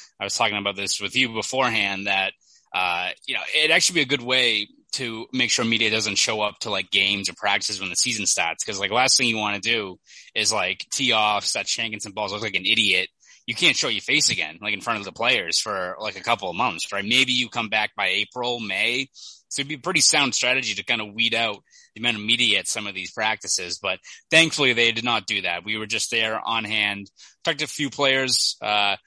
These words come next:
good to see people actually in person for the first time in a long time. No Zooms. Uh, so it was good to, you know, see a couple of different players, talk, and kinda get rolling on the start of the new season.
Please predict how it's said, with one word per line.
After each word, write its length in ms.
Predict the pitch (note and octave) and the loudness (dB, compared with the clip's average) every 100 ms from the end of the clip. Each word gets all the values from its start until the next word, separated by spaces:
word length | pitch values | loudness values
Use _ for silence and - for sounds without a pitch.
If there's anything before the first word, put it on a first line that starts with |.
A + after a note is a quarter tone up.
| _ - | _ -6
good 120 | D3+ | -2
to 40 | |
see 140 | - C#3+ | 0 0
people 260 | C#3+ C#3 | 0 2
actually 380 | B2+ B2+ C#3+ C3+ | 2 2 0 -2
in 100 | A#2 | -4
person 520 | - B2+ - E3 E3 | -4 -2 0 -2 -6
for 60 | - | -14
the 80 | - | -8
first 260 | C#3 - | -4 0
time 180 | C3 C#3 | 2 2
in 60 | C#3 | 2
a 60 | |
long 220 | C#3 C#3 | 2 0
time. 320 | C#3+ D3+ D3+ B2+ | 0 -4 -2 -2
No 160 | A#2+ | -2
Zooms. 720 | B2 A#2 B2 C3 C#3 C#3+ - - | -2 0 0 0 -2 -2 -4 -2
Uh, 460 | G#2 G2+ F#2+ F#2 F#2+ - - - - | 2 4 4 2 -2 -12 -20 -20 -8
so 140 | - C3 | -4 -2
it 40 | |
was 120 | A#2+ | -2
good 240 | D#3 D3 - | -2 -2 0
to, 100 | C#3 | 0
you 220 | B2+ A#2 | 0 -2
know, 100 | G#2 | -2
see 280 | - C#3 A#2+ | -4 -4 -2
a 20 | |
couple 320 | C3 A#2 A#2 | -2 -4 -4
of 60 | A2+ | -4
different 260 | - G#2+ | -4 -6
players, 640 | - A2 G#2+ G#2+ G#2 - - - - | -2 2 4 4 2 0 -4 -20 -4
talk, 340 | A#2+ A2+ G#2+ | 2 2 0
and 240 | G#2+ G2+ A#2 | -4 -8 -10
kinda 220 | - A2+ A2 | -6 -2 2
get 200 | A2 G#2 | 0 0
rolling 440 | B2 A#2+ A#2+ A2+ | 0 0 2 0
on 140 | G#2+ | 0
the 200 | G#2+ G#2 | 0 0
start 320 | G#2+ - A2 A2 | 0 0 -2 -2
of 80 | |
the 60 | G#2 | -8
new 160 | G#2+ G#2 | -6 -4
season. 420 | G2 F2 E2+ | -2 -4 -6